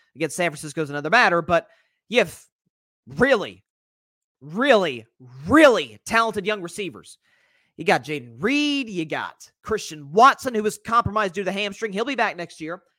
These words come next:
He's, he's a, he's a playmaker. He's a deep threat. You got Romeo Doubs, who's kinda become your number one guy. You got that kid, uh, Wicks, who, who's, who's really, I, I, I like him. Nice route runner.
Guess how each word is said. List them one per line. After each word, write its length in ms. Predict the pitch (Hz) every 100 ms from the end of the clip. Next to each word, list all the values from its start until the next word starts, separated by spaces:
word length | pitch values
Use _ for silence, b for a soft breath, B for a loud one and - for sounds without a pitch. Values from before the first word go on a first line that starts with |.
| -
He's, 160 | 143
he's 160 | 156 185
a, 40 | 196
he's 180 | 202
a 60 | 226
playmaker. 340 | 226 208 185
He's 120 | 196 214
a 60 |
deep 200 | 214 160
threat. 280 | 160 165 - b b
You 80 | 151
got 180 | 220 202
Romeo 280 | 202 190 160
Doubs, 500 | 131 202 240 254 -
who's 100 | 180
kinda 200 | 240 240
become 260 | 233 240
your 100 | 233
number 280 | 220 240 233
one 240 | 233 247
guy. 440 | 214 233 226 233 214 b b b
You 80 | 214
got 200 | 226 226
that 160 | 220 214
kid, 280 | 220 196 180
uh, 160 | 175 143
Wicks, 760 | 151 147 208 285 - - - -
who, 120 | 226
who's, 220 | 208 202
who's 180 | 175 151
really, 320 | 175 311 247
I, 80 | 208
I, 160 | 233 -
I 100 | 208
like 260 | 208 233 -
him. 200 | 254 226
Nice 240 | 214 214
route 200 | 202 220
runner. 300 | 226 233 233